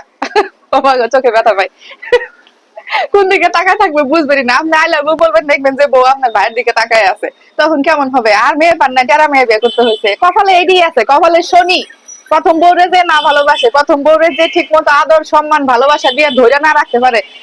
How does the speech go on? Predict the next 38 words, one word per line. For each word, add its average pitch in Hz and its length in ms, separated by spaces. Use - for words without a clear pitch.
তাদের 269 240
কপালে 339 340
এগুলাই 254 320
আছে, 220 200
বুঝছেন? 247 360
কপালে 320 360
টেরা, 359 440
তারপরে 254 320
দাঁত 262 200
ফাট, 254 300
তারপরে 240 340
ঠ্যাং 262 280
ভাঙ্গা, 277 320
পা 302 200
ভাঙ্গা, 262 320
ন্যাংরা, 285 440
নুলা, 285 320
এগুলা 269 320
ছাড়া 330 340
আর 262 180
কপালে 269 340
কিছু 226 240
নাই। 180 180
এখনো 302 280
যারা 302 280
আছেন, 285 240
যারা 247 220
সংসার 302 380
করতে 294 340
আপনাদের 262 420
ভালো 233 260
লাগে 247 220
না, 196 100
বউয়ের 233 180
সাথে 254 220
খারাপ 302 240
ব্যবহার 233 360
করেন, 208 220